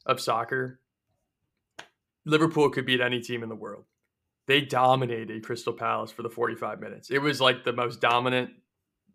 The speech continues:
Premier League performance I'd seen this season for sure. It was just great. The energy level was fantastic. Crystal Palace probably had a hundred passes, maybe, in forty-five minutes. The second half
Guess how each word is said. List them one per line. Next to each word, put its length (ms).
Premier 380
League 220
performance 500
I'd 200
seen 320
this 200
season 340
for 140
sure. 260
It 60
was 140
just 260
great. 400
The 100
energy 320
level 260
was 140
fantastic. 640
Crystal 280
Palace 340
probably 280
had 140
a 40
hundred 360
passes, 460
maybe, 640
in 120
forty-five 480
minutes. 320
The 60
second 380
half 340